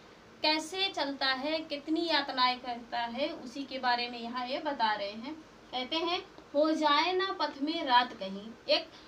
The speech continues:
राही बटोही जो होता है, वो जब अपने मंजिल के करीब होता है, तब यह सोचता है कि कहीं चलते चलते रास्ते में रात ना हो जाए, अंधेरा ना हो जाए। मंजिल भी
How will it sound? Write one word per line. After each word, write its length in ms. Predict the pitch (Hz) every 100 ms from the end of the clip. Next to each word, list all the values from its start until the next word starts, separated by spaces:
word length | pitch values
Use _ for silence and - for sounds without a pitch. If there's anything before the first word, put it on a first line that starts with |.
| -
राही 440 | 233 254 294 392
बटोही 480 | 320 262 277 294 370
जो 140 | 370 339
होता 300 | 285 254 240
है, 320 | 247 285 370 370 - -
वो 60 |
जब 160 | 269 285
अपने 220 | 294 302
मंजिल 440 | 311 269 - 320 370
के 200 | 370 349
करीब 480 | 320 269 320 339
होता 220 | 277 233 240
है, 320 | 240 294 359 - -
तब 120 | 277 240
यह 140 | 349 370
सोचता 400 | 359 285 277 269
है 180 | 269
कि 140 | 311 359
कहीं 460 | - 302 285 392 359 - - -
चलते 380 | 294 285 359
चलते 380 | 349 330 302 339
रास्ते 460 | 302 269 277 - 330
में 420 | 320 339 302 247
रात 300 | 240 262 294
ना 140 | 294
हो 220 | 277 254 254
जाए, 240 | 247 233
अंधेरा 460 | 240 233 247 269 294
ना 160 | 302
हो 240 | 370 311 247
जाए। 320 | 226 208 180 - - - -
मंजिल 600 | 233 262 269 254 381 403
भी 480 | 294 254 302 330 370